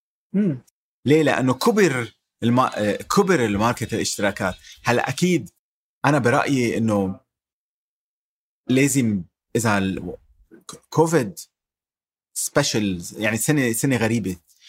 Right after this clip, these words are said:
Speaker 2: بس بنتظر بالسنين الجايين أكيد أنا بدي، أنا طموحي إنه يكون مية بالمية دخل أنغامي من اشتراكات. نحن وقت بلشنا أنغامي ألفين واثناعش، ألفين وثلاثطاعش، ألفين وأربعطاعش، ألفين وخمسطاعش، ما كان في إعلانات بأنغامي.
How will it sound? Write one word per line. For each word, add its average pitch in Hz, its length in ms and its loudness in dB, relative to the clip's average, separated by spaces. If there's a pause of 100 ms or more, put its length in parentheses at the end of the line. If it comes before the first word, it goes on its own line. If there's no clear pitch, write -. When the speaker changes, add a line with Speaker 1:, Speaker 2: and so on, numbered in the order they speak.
(260)
Speaker 2:
بس - 340 0
بنتظر 131 520 0
بالسنين 143 420 -2
الجايين 120 1000 0 (100)
أكيد - 300 -2
أنا 135 140 2
بدي، 120 420 -2
أنا 113 220 0
طموحي 123 680 0 (960)
إنه 127 100 4
يكون 127 220 0
مية 156 200 4
بالمية 131 360 2
دخل 110 320 0
أنغامي 120 720 0
من 123 340 0 (220)
اشتراكات. 110 600 -2 (480)
نحن 175 180 2
وقت 127 240 2
بلشنا 120 580 0
أنغامي 117 420 0 (280)
ألفين 120 360 0
واثناعش، 127 600 0
ألفين 131 240 -2
وثلاثطاعش، 135 600 0
ألفين 113 220 -4
وأربعطاعش، 110 640 0
ألفين 117 180 -2
وخمسطاعش، 143 840 -2
ما 147 140 4
كان 175 180 2
في 160 200 -2
إعلانات 107 520 0
بأنغامي. 98 460 -4